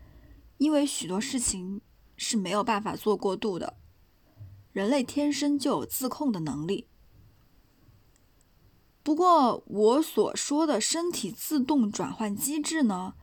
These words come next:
又与自控有所不同，它不需要意志的努力，而是更倾向自动化自控。与此相反的，世界上还是会存在一种人，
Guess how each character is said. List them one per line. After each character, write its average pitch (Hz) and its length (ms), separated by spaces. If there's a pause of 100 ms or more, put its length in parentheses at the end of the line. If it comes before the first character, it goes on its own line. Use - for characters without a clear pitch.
(440)
又 294 220
与 123 260
自 - 220
控 311 280
有 165 140
所 - 160
不 - 160
同， 156 460 (920)
它 311 280
不 277 180
需 302 220
要 302 180
意 285 220
志 220 120
的 196 140
努 180 240
力， 214 260 (720)
而 269 140
是 302 140
更 302 240
倾 320 320
向 302 420 (640)
自 359 240
动 247 240
化 214 220
自 - 220
控。 - 260 (2250)
与 262 120
此 320 240
相 262 320
反 - 300
的， - 200 (600)
世 339 260
界 294 160
上 254 400
还 - 320
是 294 140
会 349 180
存 - 280
在 262 200
一 226 80
种 190 220
人， 180 380